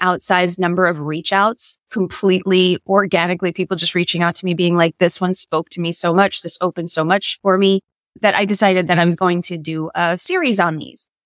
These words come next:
So we're gonna do today, we are actually going to look at the different wound. We're gonna look at it through the line one.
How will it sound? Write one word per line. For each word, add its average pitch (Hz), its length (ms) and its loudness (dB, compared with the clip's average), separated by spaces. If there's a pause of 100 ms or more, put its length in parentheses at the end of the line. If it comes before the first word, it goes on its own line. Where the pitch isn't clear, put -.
(120)
So 202 340 4
we're 233 180 -2
gonna 302 220 4
do 226 260 0
today, 226 480 2
we 208 140 -2
are 190 160 2
actually 185 640 0 (360)
going 214 260 2
to 220 100 -2
look 247 400 2
at 175 340 2 (440)
the 196 60 0
different 214 380 0
wound. 190 340 4
We're 220 80 -2
gonna 226 180 0
look 240 240 2
at 269 100 4
it 269 160 0
through 202 600 0 (380)
the 240 120 4
line 214 520 2
one. 185 440 0